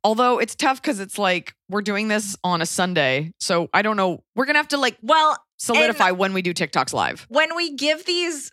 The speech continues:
Speaker 2: files to Scott, because of the way that you're doing it, it might be really hard to edit. So we'll see if we do this,
Speaker 1: Deal with it, Scott.
Speaker 2: how
Speaker 1: You
Speaker 2: we do this
Speaker 1: rode
Speaker 2: again.
Speaker 1: this gravy train for too long.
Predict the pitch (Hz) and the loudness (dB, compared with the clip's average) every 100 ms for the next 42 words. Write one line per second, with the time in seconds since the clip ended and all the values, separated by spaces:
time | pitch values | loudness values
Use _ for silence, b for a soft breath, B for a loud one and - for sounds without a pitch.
0 | - 277 208 226 226 226 247 - - 202 | -4 2 4 4 0 -2 -6 -6 -2 2
1 | 202 - 214 226 220 240 240 226 220 180 | 2 0 -2 -2 -2 -2 0 0 0 0
2 | 202 175 180 185 196 196 - 185 185 180 | -2 0 0 0 2 0 0 -2 0 0
3 | 180 180 180 160 165 160 170 202 180 185 | 0 -2 -2 -2 -2 0 0 2 0 0
4 | 190 185 180 202 - 214 208 226 - 262 | 0 2 2 2 0 -4 -4 -6 -8 -6
5 | 269 277 269 247 240 240 247 240 170 185 | -2 -2 -2 -6 -4 -4 0 2 2 2
6 | 170 - - 160 156 165 170 226 220 220 | 0 -2 -2 2 4 4 2 -2 -4 -6
7 | 226 233 - 180 226 233 247 - - 156 | -4 -6 -4 0 2 2 -2 -4 -6 -2
8 | 180 180 160 160 170 - - 190 175 156 | 0 -2 -4 -6 -8 -8 -6 -2 0 -2
9 | 135 | -2